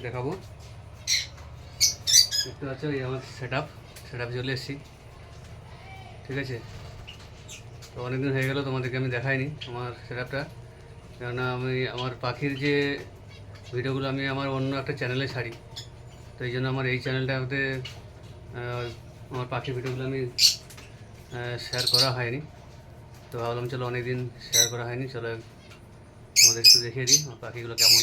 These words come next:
আছে, ঠিক আছে? তো চলো, তো কিছু বক্সে কিছু ডিম আছে, কিছু বাচ্চাও আছে, তো ওগুলো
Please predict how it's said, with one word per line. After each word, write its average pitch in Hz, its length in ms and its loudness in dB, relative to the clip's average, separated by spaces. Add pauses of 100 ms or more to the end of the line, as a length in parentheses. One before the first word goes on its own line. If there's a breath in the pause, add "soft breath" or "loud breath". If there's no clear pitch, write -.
আছে, 151 140 -4 (1160)
ঠিক 147 160 -2
আছে? 147 140 -4 (160)
তো - 60 -12 (100)
চলো, 127 160 -4 (1300)
তো 120 80 -10 (2250)
কিছু 123 240 -2 (580)
বক্সে 127 360 -4
কিছু 135 160 -6 (140)
ডিম 131 140 2 (100)
আছে, 135 160 -4 (120)
কিছু - 180 -6 (300)
বাচ্চাও 120 420 0
আছে, - 160 -6 (560)
তো - 100 -12
ওগুলো 120 160 10